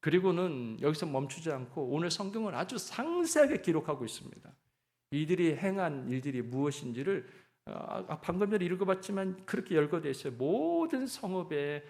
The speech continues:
산당을 세우고 모든 산 위에 모든 푸른 나무 아래에 목상과 아세라 목상을 세우고 하나님의 일월 성신을 경배하겠다." 이건 뭐 가는 곳마다 다 우상이라는 겁니다.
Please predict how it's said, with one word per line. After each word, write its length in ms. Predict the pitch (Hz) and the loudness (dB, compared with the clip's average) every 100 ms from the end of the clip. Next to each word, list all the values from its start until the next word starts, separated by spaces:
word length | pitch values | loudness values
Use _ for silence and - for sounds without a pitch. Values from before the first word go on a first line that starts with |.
| - _ | -20 _
산당을 580 | - 220 208 190 156 | -6 -4 0 0 0
세우고 580 | 131 156 131 123 127 107 | -4 -6 -6 -6 -8 -8
모든 680 | 107 135 190 285 285 277 240 | -4 0 4 6 4 4 -2
산 340 | - 185 175 | -2 -4 -2
위에 300 | 127 127 120 | -4 -4 -4
모든 680 | 113 117 139 190 294 294 262 | -4 0 4 4 4 2 0
푸른 220 | - 220 | 0 0
나무 240 | 196 165 127 | 2 2 -2
아래에 220 | 113 107 | -2 -6
목상과 1000 | 113 139 - - 185 156 147 147 151 156 - - | -4 -4 -4 -8 -8 -8 -8 -6 -6 -8 -16 -4
아세라 360 | 127 123 160 151 | -2 0 0 0
목상을 540 | 147 143 156 131 123 | -2 -2 -4 -4 -6
세우고 540 | - - 110 123 120 - - | -6 -12 -14 -14 -16 -16 -20
하나님의 520 | - 233 220 190 135 147 | -4 0 0 0 -2 0
일월 320 | 165 202 202 | 2 4 4
성신을 800 | - 196 180 - 151 135 151 - - | 0 -4 -4 -4 -6 -6 -6 -8 -14
경배하겠다." 600 | - 120 120 117 104 - 117 | -6 -4 -2 -4 -6 -8 -4
이건 320 | 151 247 277 | 0 0 0
뭐 280 | 190 247 - - - | 0 -2 -6 -20 -8
가는 420 | - 175 226 254 | 4 8 8 6
곳마다 400 | 269 277 269 220 | 6 8 8 8
다 120 | 190 | 6
우상이라는 720 | 160 160 196 175 165 151 123 | 4 4 2 2 2 0 -2
겁니다. 360 | 110 - 117 | -8 -12 -16